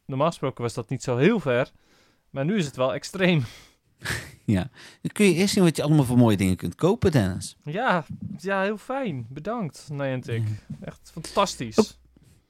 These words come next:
Speaker 2: Nou, en daarmee zijn we dan, eh, aan het einde gekomen, hè?
Speaker 1: Ja, ja, wat, ehm, wat, wat, wat, ga jij,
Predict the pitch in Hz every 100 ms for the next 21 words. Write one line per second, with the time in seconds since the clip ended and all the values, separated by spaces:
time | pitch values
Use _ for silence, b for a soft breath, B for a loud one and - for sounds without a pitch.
0 | - 214 127 113 151 185 190 180 160 143
1 | 127 117 107 110 90 147 190 185 160 107
2 | 101 175 - _ _ _ _ _ _ B
3 | B B - 254 - 139 - 208 175 202
4 | 247 240 233 233 226 226 - _ _ _
5 | _ - 180 180 - - 170 175 165 -
6 | - 196 190 185 185 185